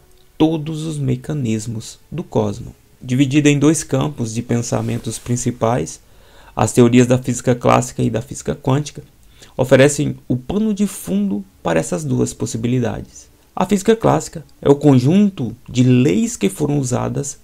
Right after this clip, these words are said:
para explicar o mundo até aproximadamente mil novecentos e vinte. As leis do movimento de Isaac Newton,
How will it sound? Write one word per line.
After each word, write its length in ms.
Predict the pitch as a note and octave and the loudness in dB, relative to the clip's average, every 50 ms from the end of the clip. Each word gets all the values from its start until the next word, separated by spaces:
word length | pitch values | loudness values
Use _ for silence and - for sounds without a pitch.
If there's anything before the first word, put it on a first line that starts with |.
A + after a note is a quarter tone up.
| _ _ _ _ _ _ _ _ | _ _ _ _ _ _ _ _
para 120 | - F3+ F#3 | -6 -4 -4
explicar 440 | - - - G3 F#3+ - C#3+ C#3+ D#3 | -4 -4 -4 -4 -4 -2 -2 -2 -2
o 40 | |
mundo 440 | D#3+ D#3+ C3 A#2+ B2 B2+ A#2 A2+ - - _ - | -2 -2 -2 -2 -2 -2 -4 -6 -10 -14 _ -12
até 540 | - B2+ B2+ C3 - - - E3+ F#3+ G3 - - | -8 -8 -8 -10 -10 -8 -6 -6 -6 -6 -8 -10
aproximadamente 1040 | F3 - - E3 D#3+ - - E3 D#3+ D#3 D#3 D#3+ D3 B2+ B2 B2+ B2 B2+ - - - - - | -12 -10 -8 -10 -8 -8 -8 -8 -6 -6 -4 -4 -2 0 0 -2 -2 -4 -8 -16 -18 -16 -12
mil 320 | - D3 D#3 F3 G3 G#3 | -8 -8 -4 -2 -2 -2
novecentos 680 | G3 F3 F3 E3 F3 F#3 - - D#3 B2 A#2+ A#2+ A#2 B2 | -2 -4 -6 -6 -6 -6 -4 -2 -2 -2 -2 -4 -4 -4
e 60 | C3 | -4
vinte. 380 | A#2+ A2 G#2 G#2 - - - - _ _ _ _ - - - | -4 -4 -6 -8 -10 -14 -20 -20 _ _ _ _ -16 -4 0
As 160 | B2+ A#2+ A2+ | 2 2 4
leis 180 | B2 C#3 C#3+ B2+ | 6 4 4 4
do 80 | C3 | 4
movimento 540 | B2 B2+ B2+ C3 C3 B2 B2+ C#3 D3 - C#3+ | 2 2 2 2 2 4 4 4 2 0 -4
de 100 | B2 A#2 | -4 -4
Isaac 320 | A#2+ A2+ C3 A#2+ B2 - | -2 -2 -2 -2 -2 -4
Newton, 400 | B2 A#2 B2 C#3 F3 F#3+ F#3 - | -4 -2 -2 -2 -2 -4 -6 -12